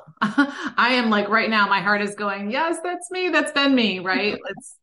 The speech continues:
Speaker 1: by the grace of God, it's not me all the time anymore like it used to be.
Speaker 2: Right.
Speaker 1: I know that's part of your
Speaker 2: Yeah.
Speaker 1: story. And yet I feel like
Speaker 2: Sure.
Speaker 1: this, this is what we see, you know, women struggling with,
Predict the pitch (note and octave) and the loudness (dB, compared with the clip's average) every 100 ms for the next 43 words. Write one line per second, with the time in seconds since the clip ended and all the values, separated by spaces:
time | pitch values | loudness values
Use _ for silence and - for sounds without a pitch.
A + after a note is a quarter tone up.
0 | - - G#3+ G#3 G#3 G#3 G#3 G3+ F#3+ F#3 | -10 -4 -2 0 -2 -4 -4 -2 -2 -2
1 | B3 F#3+ F3+ - - F#3+ F3+ F3+ G#3 - | -4 0 0 -2 -10 -8 -6 -4 -6 0
2 | F#3 F#3 F#3 F3+ F3+ F3 E3+ E3 F3 F#3+ | 2 2 0 -2 -4 -6 -6 -4 -4 -4
3 | F#3 D#3 E3+ - E3 D#3+ G#3+ G3 F3 E3 | -6 -4 -4 -4 -6 -2 -2 -2 -4 -8
4 | E3+ D#3+ - - - G3 F3+ E3 F#3 F#3 | -6 -6 -6 -16 -6 -2 -2 -2 -4 -4
5 | F#3+ D#3 D#3 G3+ C4+ - _ _ _ - | -2 -2 -2 -4 -6 -10 _ _ _ -18
6 | - A3 A#3 - A3 A3 A#3+ C4 A3 F#3 | 0 4 4 2 -2 -2 -2 0 -2 -2
7 | F#3 G#3 G3 - - - _ _ - G3+ | -6 -6 -12 -16 -20 -20 _ _ -6 -4
8 | G3+ G#3 G3 G3 F#3 F3+ E3+ E3 E3 - | -2 -4 -2 -4 -4 -2 0 -2 -6 -8
9 | E3+ D#3 D#3 F3 E3 D#3 D#3+ D#3+ F3+ E3 | -6 -4 -4 -4 -4 -4 -2 -2 -4 -4
10 | D3 D#3 | -4 -6